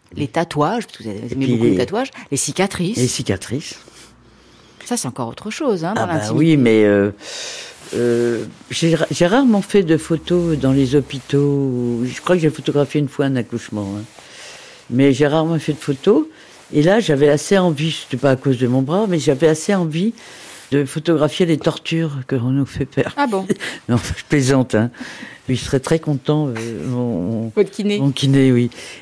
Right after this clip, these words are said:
Speaker 1: Et j'ai eu de la chance parce qu'il a accepté. Et finalement, je suis sidérée parce que les gens, euh, pour les portraits, et à chaque fois que je les prends en photo,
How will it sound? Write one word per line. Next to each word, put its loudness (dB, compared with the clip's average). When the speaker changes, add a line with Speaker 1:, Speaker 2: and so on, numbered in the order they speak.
Speaker 1:
Et 4
j'ai 2
eu 6
de 2
la 4
chance 0
parce -8
qu'il 0
a 4
accepté. -4
Et 2
finalement, 4
je 2
suis -4
sidérée 2
parce -8
que -4
les 2
gens, 0
euh, 0
pour 0
les 4
portraits, -2
et 2
à 0
chaque -4
fois 0
que -4
je 0
les 0
prends -4
en -2
photo, -4